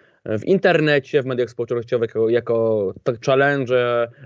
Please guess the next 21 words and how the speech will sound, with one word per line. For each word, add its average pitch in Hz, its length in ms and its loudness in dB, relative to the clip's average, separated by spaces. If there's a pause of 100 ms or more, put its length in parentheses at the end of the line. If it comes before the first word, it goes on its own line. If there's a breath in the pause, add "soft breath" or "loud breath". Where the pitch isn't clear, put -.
w 101 100 -10
debacie 127 560 0
mediów 135 400 -2
społecznościowych, 123 960 -2
w 120 260 -2
telewizji 160 640 2
publicznej, 143 760 -4 (440 loud breath)
na 135 100 2
ulicach, 151 520 0
w - 100 -20
szkołach, 170 680 -2 (120)
na 117 100 -4
uniwersytetach – 139 1040 -2 (1160)
i 156 160 0
w - 100 -10
Sejmie 226 360 2
zwłaszcza, 151 580 -2 (440 soft breath)
gdzie 104 200 -2
przegłosowuje 123 760 0
się 113 140 -2
właśnie 110 400 -4